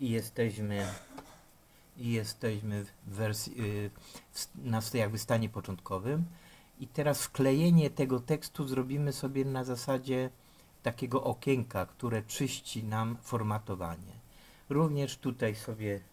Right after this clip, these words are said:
robimy na zasadzie Ctrl V, czyli wklejamy i naciskamy Submit. Mamy w tym przypadku już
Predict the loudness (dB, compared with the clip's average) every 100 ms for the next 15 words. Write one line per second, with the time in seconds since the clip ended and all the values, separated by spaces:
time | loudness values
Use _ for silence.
0 | -20 -20 -20 -18 -4 -2 0 0 0 0
1 | -2 -4 -4 -4 0 2 2 0 -2 -2
2 | -2 -2 -2 -6 -6 -4 -4 -8 -20 -20
3 | -20 -20 -20 -14 -2 2 2 2 0 0
4 | 2 2 0 -10 -20 -20 -20 -20 -20 -20
5 | -20 -20 -20 -20 -20 -20 -8 -2 2 4
6 | 2 0 4 4 4 2 2 0 -10 -20
7 | -20 -20 -20 -20 -14 -2 -2 -2 -2 -4
8 | -4 -10 -20 -20 -20 -20 -20 -20 -20 -20
9 | -20 -20 -20 -20 -20 -20 -10 -4 -2 -2
10 | -2 -4 -4 -6 -4 -4 2 0 0 -6
11 | -4 -2 -4 -6 -4 -4 -4 -6